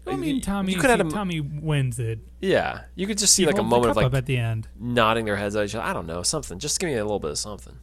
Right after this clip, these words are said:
Speaker 1: At least Tommy and Jimmy should have had a moment.
Speaker 2: Or Doris
Speaker 1: Like, thank
Speaker 2: show up for a second too. Damn it.
Speaker 1: Yeah.
Speaker 2: <laughs>
Speaker 1: It's
Speaker 2: Uh,
Speaker 1: okay.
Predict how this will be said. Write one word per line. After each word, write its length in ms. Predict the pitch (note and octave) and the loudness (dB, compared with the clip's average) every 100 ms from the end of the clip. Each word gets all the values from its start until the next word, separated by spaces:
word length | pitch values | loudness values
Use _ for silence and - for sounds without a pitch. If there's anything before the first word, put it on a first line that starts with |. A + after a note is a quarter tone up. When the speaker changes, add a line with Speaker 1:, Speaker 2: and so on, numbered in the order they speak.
| - - - - - - | -18 -18 -20 -20 -16 -10
Speaker 1:
At 80 | |
least 160 | C#4+ - | -8 -4
Tommy 260 | G#3+ G3 D#3 | 0 2 4
and 120 | A#2+ | 4
Jimmy 260 | D3+ C#3 | 4 2
should 160 | A2 C3 | 0 -2
have 100 | A#2+ | -2
had 100 | A2+ | -2
a 40 | A2 | -2
moment. 420 | G#2 G#2 G#2+ C3 - - - - | -4 -6 -8 -12 -18 -20 -20 -6
Speaker 2:
Or 120 | E3+ | -2
Doris 460 | C3+ E3 B3 - C#3 | 4 4 4 2 -2
Speaker 1:
Like, 100 | B2 | -2
thank 220 | F3 D#3 | -4 -4
Speaker 2:
show 260 | - A#2 F#2+ | -2 -2 -4
up 140 | A2 | -6
for 120 | - | -8
a 40 | G2 | -6
second 360 | - F#2+ E2 | -6 -6 -8
too. 260 | - B2 - - - - - - - - - | -6 -6 -8 -12 -20 -20 -20 -20 -20 -20 -14
Damn 240 | - A#2 | -8 -4
it. 140 | E3+ - | -6 -4
Speaker 1:
Yeah. 220 | D#3 D3 | 4 6
Speaker 2:
<laughs> 100 | F3+ - - - - - - - - - - - | 6 2 -4 -14 -20 -20 -20 -20 -20 -20 -20 -8
Speaker 1:
It's 40 | - A2+ | 0 2
Speaker 2:
Uh, 120 | G2+ | 4
Speaker 1:
okay. 320 | - B2 A#2 | 4 2 0